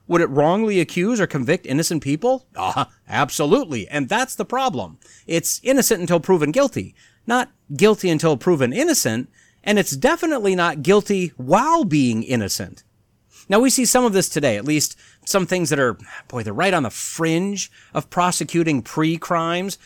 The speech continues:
like take red laws for guns, for instance, where anyone can call the police and tell them that they think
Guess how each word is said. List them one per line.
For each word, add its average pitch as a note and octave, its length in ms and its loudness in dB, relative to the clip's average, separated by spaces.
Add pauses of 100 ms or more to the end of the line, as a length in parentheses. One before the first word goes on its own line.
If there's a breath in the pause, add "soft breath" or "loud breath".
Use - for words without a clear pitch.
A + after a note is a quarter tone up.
(160 loud breath)
like D3 220 -4
take F3+ 220 -2
red C3+ 260 0
laws D3 400 0
for - 160 -6
guns, B2 500 -2
for - 200 -6
instance, D#3+ 400 -4
where A2+ 200 0 (240 loud breath)
anyone E3 440 0
can B2+ 160 -6
call B2+ 220 0
the A#2 80 -4
police F#3+ 360 0
and A#2+ 100 -4
tell D3+ 160 2
them C#3+ 160 -2
that D#3 160 -2
they B3+ 200 -4
think G4+ 720 -4